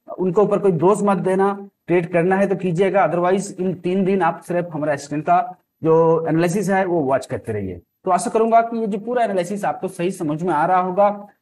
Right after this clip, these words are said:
और global market का सिनेरियोज के ऊपर ध्यान दीजिए, Market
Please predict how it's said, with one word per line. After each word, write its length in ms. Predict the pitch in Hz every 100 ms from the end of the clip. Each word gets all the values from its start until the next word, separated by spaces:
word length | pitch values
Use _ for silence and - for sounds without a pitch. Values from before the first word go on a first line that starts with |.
| -
और 80 | 262
global 340 | 208 214 202
market 320 | 202 180 170 180
का 80 |
सिनेरियोज 380 | 175 165 135 143
के 100 | 143
ऊपर 340 | 156 160 151 -
ध्यान 280 | 101 131 170
दीजिए, 400 | 160 160 226 - _ _ _
Market 440 | 139 135 165 160